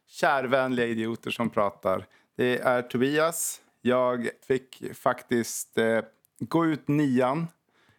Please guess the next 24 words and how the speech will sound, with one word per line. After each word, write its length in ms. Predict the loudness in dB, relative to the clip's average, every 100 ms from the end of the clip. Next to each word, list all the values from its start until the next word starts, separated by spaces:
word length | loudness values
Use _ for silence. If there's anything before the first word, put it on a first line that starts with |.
| _ _ _ _ _ -14 -10
med 420 | 0 2 2 0 -2 -16 _ _ _ -8
grundbetygen 920 | 0 0 2 0 0 -2 0 -2 0
intakt. 480 | -2 0 0 -2 -12 _ _ _ _ _ _ _
Sen... 360 | -6 -2 -2 -4 -10 -20 -20 _ _ _ _ _ _ _ _ _ _ _ _ -2
Alltså, 240 | 0 0
d-, 180 | 0 -4 0
eh, 120 | 0 0
förlåt, 400 | 2 2 0 0
jag 140 | 0
måste 200 | 0 0
bara 160 | 0 0 -2 -10
<laughs> 120 | -8
bryta 500 | -10 0 0 2 0
av. 200 | 0 -4 -14 _ _ _
Det 100 | 0
här 200 | 2 2
är 40 | 0
inte 220 | -2 -4
sant, 420 | -2 -4 -4 -8
förlåt. 500 | 0 2 2 -2 -8 -6 0
Eh, 260 | 2 2
det 100 | 0
stod 320 | 0 0 2
här, 320 | 2 2 0